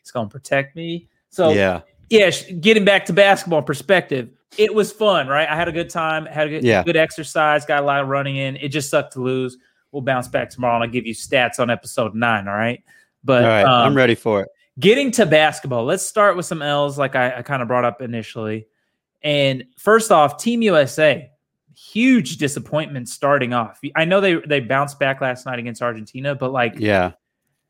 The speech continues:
Speaker 1: for all that talk and all that stuff that K D did, dropping fifty and all that fun stuff, and how do you, how do you go and play international competition who is deemed to be less?
Speaker 2: Yeah.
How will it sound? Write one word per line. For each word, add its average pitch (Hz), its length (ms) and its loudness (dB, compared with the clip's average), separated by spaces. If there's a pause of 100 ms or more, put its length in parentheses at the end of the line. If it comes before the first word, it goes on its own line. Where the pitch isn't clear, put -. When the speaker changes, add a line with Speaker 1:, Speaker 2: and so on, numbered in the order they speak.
(160)
Speaker 1:
for 202 200 6
all 254 300 6
that 294 240 4
talk 226 420 4
and 196 120 -2
all 240 400 4
that 214 280 4
stuff 208 360 -2
that 175 120 -2
K 190 280 -2
D 175 180 -8
did, 151 400 -6
dropping 143 320 -4
fifty 151 840 -4
and 123 120 -6
all 160 240 2
that 151 240 0
fun 156 240 -4
stuff, 143 680 2
and 113 300 -6 (760)
how 247 260 2
do 320 100 4
you, 208 380 4 (420)
how 175 160 -8
do 277 80 -2
you 269 120 0
go 175 420 2
and 151 120 -2
play 165 260 0
international 165 560 0
competition 156 720 -6
who 165 200 0
is 175 200 2
deemed 165 460 -2
to 160 100 -8
be 139 160 0
less? 127 560 0 (420)
Speaker 2:
Yeah. 98 340 -2